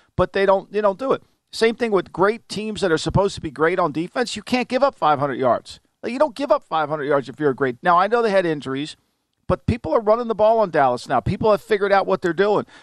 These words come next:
Be interesting to see how Philly attacks them. I'm not a fan of Dallas. I think their play calling,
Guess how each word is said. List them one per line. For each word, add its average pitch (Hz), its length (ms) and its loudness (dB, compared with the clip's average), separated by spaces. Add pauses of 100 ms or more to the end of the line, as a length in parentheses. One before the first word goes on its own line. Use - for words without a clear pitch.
Be 170 100 -2
interesting 208 320 -2
to 208 60 -4
see 208 180 -6
how 185 140 4
Philly 185 320 -2
attacks 180 380 0
them. - 160 -10 (260)
I'm 226 160 0
not 240 140 4
a 214 60 0
fan 202 300 0
of 151 120 -2
Dallas. 120 400 0
I 170 80 0
think 185 240 -2
their 160 120 0
play 180 300 -2
calling, 196 460 -2